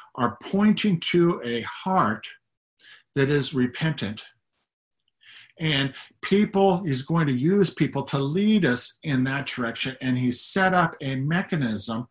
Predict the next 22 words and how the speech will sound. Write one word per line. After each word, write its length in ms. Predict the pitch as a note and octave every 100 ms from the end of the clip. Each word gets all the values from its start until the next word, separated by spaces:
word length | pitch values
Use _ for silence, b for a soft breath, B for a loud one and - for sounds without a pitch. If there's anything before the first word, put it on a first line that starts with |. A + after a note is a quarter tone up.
| B B B B -
in 340 | E3 D#3+ C3+
the 80 | B2
lives 480 | B2+ C3+ D3+ E3 -
of 100 | B2
those 240 | D3+ C#3+ -
people 380 | B2 B2 C#3+ B2
and 100 | A#2
in 180 | A#2 A2
the 60 |
lives 320 | B2 C#3 D3
of 80 | D#3
the 100 | C3+
church 380 | A#2 B2+ A2+ - B B -
for 220 | - B2+
us 220 | C3+ -
to 100 | -
follow 420 | - B2 A#2+ A#2+ - B -
that, 200 | B2+ C3+
that 240 | B2+ -
points 480 | - F3 F#3 E3+ -
us 260 | C#3 - -
to 460 | - - F#3 G#2+